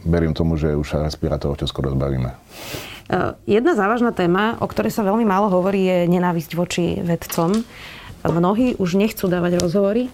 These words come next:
Speaker 2: nechcú byť vo verejnom diskurze, nechcú hovoriť o očkovaní, nechcú hovoriť o covide, lebo to, čo zažívajú, je pre nich prosto veľmi náročné a brániť sa proti tomu je naozaj ťažké. Tak, e, čo s tým? Ja viem, že toto úplne nie je asi, e, vaše odvetvie, ale, ale je to podstatné, lebo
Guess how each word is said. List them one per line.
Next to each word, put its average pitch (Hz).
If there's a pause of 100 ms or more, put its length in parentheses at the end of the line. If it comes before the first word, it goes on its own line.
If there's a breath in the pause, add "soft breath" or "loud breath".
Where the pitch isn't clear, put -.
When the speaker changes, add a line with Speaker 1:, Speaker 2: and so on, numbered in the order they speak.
(200)
Speaker 2:
nechcú 190
byť 190
vo 190
verejnom 185
diskurze, 190
nechcú 196
hovoriť 196
o 185
očkovaní, 175 (180)
nechcú 175
hovoriť 180
o 180
covide, 175 (400 loud breath)
lebo 175
to, 214
čo 208
zažívajú, 180
je 175
pre 180
nich 170
prosto 180
veľmi 180
náročné 180
a 185
brániť 185
sa 180
proti 175
tomu 180
je 175
naozaj 180
ťažké. 143 (720 loud breath)
Tak, 180
e, - (420)
čo -
s 302
tým? 160
Ja 165
viem, 208
že 240
toto 180
úplne 170
nie 180
je 202
asi, 175 (140)
e, - (440)
vaše 185
odvetvie, 185
ale, 185
ale 175
je 180
to 185
podstatné, 190
lebo 175